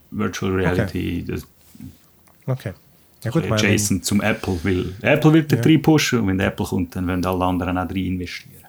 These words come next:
Speaker 2: Das wäre schon so, ja. Ja, das,
Speaker 1: Ja.
Speaker 2: dann wird's, das wird, das,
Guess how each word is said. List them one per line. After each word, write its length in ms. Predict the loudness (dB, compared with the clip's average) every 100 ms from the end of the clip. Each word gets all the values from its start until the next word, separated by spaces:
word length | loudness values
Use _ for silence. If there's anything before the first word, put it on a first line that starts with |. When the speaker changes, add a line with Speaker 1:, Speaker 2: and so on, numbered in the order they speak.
| -18
Speaker 2:
Das 180 | -10
wäre 160 | -2 -2
schon 160 | 0 0
so, 200 | 2 2
ja. 180 | 0 -4 -8 _ _ _ -20 -20 -18 -14 -14 -16 -20 -20 _ -8
Ja, 240 | -4 -4
das, 280 | -4 -4 -4
Speaker 1:
Ja. 60 | -2
Speaker 2:
dann 200 | -2 0
wird's, 300 | 0 -2 -2
das 160 | 2
wird, 180 | 4 2 -2 0
das, 580 | 2 2 0 0 -2 -2